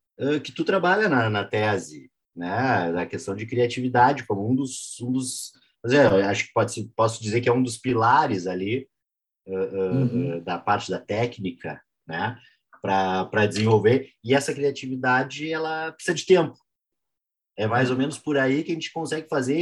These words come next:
Speaker 1: esse, esse linkzinho, né? Ah, acho que a ti-, a, a, a própria criatividade, onde todas as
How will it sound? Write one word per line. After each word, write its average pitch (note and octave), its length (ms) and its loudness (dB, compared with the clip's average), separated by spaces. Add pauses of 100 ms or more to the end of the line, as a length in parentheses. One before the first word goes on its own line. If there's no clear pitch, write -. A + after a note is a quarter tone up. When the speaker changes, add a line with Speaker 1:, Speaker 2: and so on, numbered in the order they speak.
(120)
Speaker 1:
esse, A2+ 260 -4 (180)
esse G#2+ 280 -6
linkzinho, G#2+ 760 0
né? E2+ 260 -6 (720)
Ah, F#2 500 -2
acho F#2 160 -4
que - 60 -2
a G2+ 100 2
ti-, B2+ 160 0
a, G#2+ 80 2 (140)
a, E2+ 560 -4
a - 160 -14
própria A#2+ 340 0
criatividade, A2 520 -2 (280)
onde A2 220 0
todas C#3 260 6
as G#2+ 200 -10